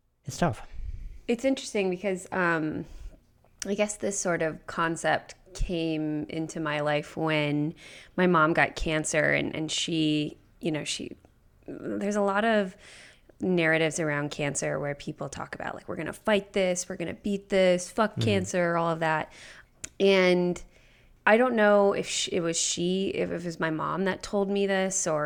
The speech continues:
Speaker 2: or where it came to pass, but we were talking about, like, the cancer cells are not this, f-, you know, again, foreign entity, this villain or whatever.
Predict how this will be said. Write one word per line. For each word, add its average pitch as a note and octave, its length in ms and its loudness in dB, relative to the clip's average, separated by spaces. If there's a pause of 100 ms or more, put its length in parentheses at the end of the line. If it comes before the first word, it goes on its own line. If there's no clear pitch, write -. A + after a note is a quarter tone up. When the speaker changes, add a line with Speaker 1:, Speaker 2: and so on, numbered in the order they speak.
Speaker 2:
or D3+ 140 -4
where E3 340 0
it - 120 -2
came E3+ 240 -2
to E3 60 -6
pass, D3 340 -8
but - 380 -10
we E3+ 460 -2
were E3+ 100 0
talking E3 440 -2
about, D3 280 -4
like, - 220 -12
the E3 80 -6
cancer D#3+ 400 -2
cells C#3+ 560 -2 (440)
are F3 120 4
not D3+ 520 2 (360)
this, D#3 1000 0 (320)
f-, - 440 -18 (100)
you E3+ 140 -4
know, D3+ 180 -2
again, D3+ 420 0
foreign D3+ 460 0
entity, D3 600 -2
this D3+ 260 -6
villain D3 460 -2
or D3 80 -6
whatever. D3 440 -4